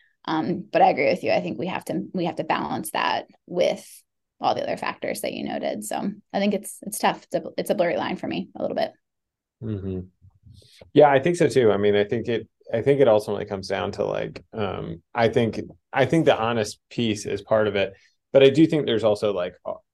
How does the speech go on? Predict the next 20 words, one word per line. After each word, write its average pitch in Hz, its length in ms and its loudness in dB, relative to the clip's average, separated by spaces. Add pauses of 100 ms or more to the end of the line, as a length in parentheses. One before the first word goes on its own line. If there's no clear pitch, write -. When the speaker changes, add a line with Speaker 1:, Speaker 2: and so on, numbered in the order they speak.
(460)
Speaker 2:
are 131 220 6
we 123 160 2
projecting 107 800 -2
our 95 260 -4
own, 98 260 -4
you 117 140 0
know, 98 100 0
like, 92 160 -4
I 113 160 2
have 107 120 2
this 104 120 -2
practice 98 560 -6
when 104 220 -2
people 104 260 -6
come 98 300 -6
to 101 140 -4
a 98 80 0
place 101 380 -2
of, 104 200 -2
like, 95 260 -6